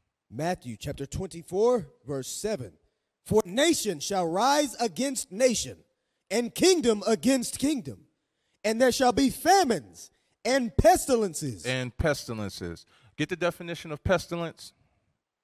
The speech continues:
Speaker 2: So what is pestilence? Christ is giving you all the warning signs of when something is getting ready to happen. He, he gave us a blueprint in Matthew twenty-four of when the end of time, when the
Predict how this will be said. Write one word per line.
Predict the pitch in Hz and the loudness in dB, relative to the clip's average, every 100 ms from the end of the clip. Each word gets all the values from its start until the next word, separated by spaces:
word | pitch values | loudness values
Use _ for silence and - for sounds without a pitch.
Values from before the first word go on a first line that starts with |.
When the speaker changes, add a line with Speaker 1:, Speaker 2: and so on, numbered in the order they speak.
| _ _ _ _ | _ _ _ _
Speaker 2:
So | - 160 | 0 4
what | 208 | 4
is | 208 - | 2 0
pestilence? | - 156 - 107 92 - - _ _ _ _ | 0 0 -2 -8 -8 -12 -20 _ _ _ _
Christ | - 165 175 | -2 0 2
is | 170 143 | -2 -2
giving | 180 170 | 0 0
you | 151 160 | -2 2
all | 156 208 226 | 4 4 4
the | 214 | 2
warning | 196 196 170 | 2 0 -2
signs | 131 151 131 123 120 - _ _ _ _ _ | -4 -2 -2 -2 -8 -18 _ _ _ _ _
of | 127 123 110 104 - 113 | 4 4 2 -8 -20 -10
when | 131 135 | -6 -6
something | - 165 151 151 | -2 -2 -2 -6
is | 127 | -6
getting | 127 127 | -6 -4
ready | 120 110 107 | -4 -4 -4
to | |
happen. | 107 98 101 | -4 -6 -6
He, | 113 143 123 | -8 -8 -8
he | 143 | -6
gave | 151 143 131 | -4 -2 -2
us | - | -4
a | 104 | -10
blueprint | 92 113 240 202 156 101 - _ _ _ _ _ | -4 -2 -2 -2 -8 -8 -10 _ _ _ _ _
in | 110 113 | -10 -4
Matthew | 131 120 123 | -4 -4 -6
twenty-four | 110 127 110 98 117 92 85 _ _ _ _ _ _ _ _ _ _ _ _ _ _ _ | -8 -8 -8 -10 -8 -8 -8 _ _ _ _ _ _ _ _ _ _ _ _ _ _ _
of | 110 104 | -6 -4
when | 139 | -6
the | 135 | -6
end | 107 131 120 | -8 -10 -10
of | 117 | -8
time, | 139 123 107 104 | -6 -6 -8 -10
when | |
the | 117 | -12